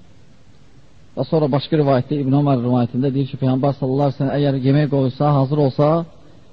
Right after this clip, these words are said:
birinci yeməklə başlayın və tələsmə,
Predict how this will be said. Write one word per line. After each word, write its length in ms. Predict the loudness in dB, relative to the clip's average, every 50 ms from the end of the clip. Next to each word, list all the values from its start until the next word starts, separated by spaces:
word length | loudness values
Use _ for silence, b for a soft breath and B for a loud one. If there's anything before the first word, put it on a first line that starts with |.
| -20 -6
birinci 360 | -2 0 2 2 2 2 2 2
yeməklə 300 | 4 4 4 4 4 4
başlayın 640 | 4 2 0 -2 -2 0 2 2 2 2 0 -2 -6 -12 -20 -20 -20 -20 -20 -20 -20 -20 -20 -20 -20 -20 -20 -20 -20 -20 -20 -20 -20 -20 -4
və 160 | 0 0 0
tələsmə, 560 | 2 4 4 4 4 2 2 0 -2 -2 -2